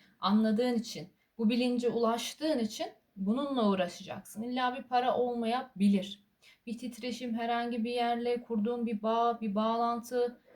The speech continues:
herhangi bir şeyden dolayı bakın kalbiniz de dışarıda çıkmış böyle. Kalbi hoplatacak bir enerji var.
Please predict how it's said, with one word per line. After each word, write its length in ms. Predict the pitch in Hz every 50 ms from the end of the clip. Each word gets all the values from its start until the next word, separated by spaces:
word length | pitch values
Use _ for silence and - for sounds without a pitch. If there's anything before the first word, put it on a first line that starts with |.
| - - - - - _
herhangi 420 | - 254 269 269 262 247 226 208 220
bir 100 | 233 220
şeyden 460 | - - 247 233 233 226 226 226 220
dolayı 300 | 233 233 254 285 302 247
bakın 220 | 240 240 226 214
kalbiniz 520 | 208 - 214 208 208 208 240 262 320 - 262
de 100 | 226 -
dışarıda 420 | 196 - 220 214 208 208 208 220
çıkmış 480 | 214 - - - - - 196 - - -
böyle. 280 | - 170 175 180 180 - _ _ _ _
Kalbi 320 | _ - 202 202 220 226 262
hoplatacak 760 | 262 254 233 - - 226 214 - 226 214 247 240 240 - -
bir 60 | 214
enerji 540 | 208 208 208 208 202 208 214 214 220 277 262
var. 360 | - - - - - _